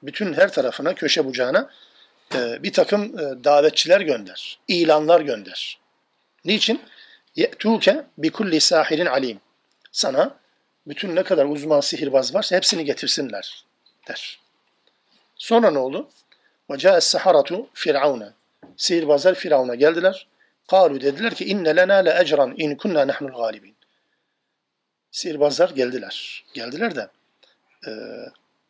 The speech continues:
gelir gelmez Firavun'a bir pazarlık yapıyorlar. "Biz galip geldiğimiz takdirde bize bir ücret, bir mükafat var mı?"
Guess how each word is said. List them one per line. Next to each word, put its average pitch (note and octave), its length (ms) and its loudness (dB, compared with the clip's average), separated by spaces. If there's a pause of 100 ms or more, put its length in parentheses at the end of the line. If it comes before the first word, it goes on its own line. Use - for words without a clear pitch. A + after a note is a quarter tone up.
(680)
gelir D#3 240 0
gelmez D3+ 520 0
Firavun'a D3+ 440 0
bir D#3+ 80 -4
pazarlık C3+ 480 -2
yapıyorlar. - 580 -16 (1120)
"Biz C3+ 440 -2
galip D3 340 2
geldiğimiz C#3+ 420 0
takdirde B2 500 -6 (1000)
bize D3 500 -2
bir C#3+ 180 -8
ücret, C#3+ 500 -4
bir C#3+ 80 -6
mükafat C3 580 -4
var C3 160 0
mı?" E3 220 -6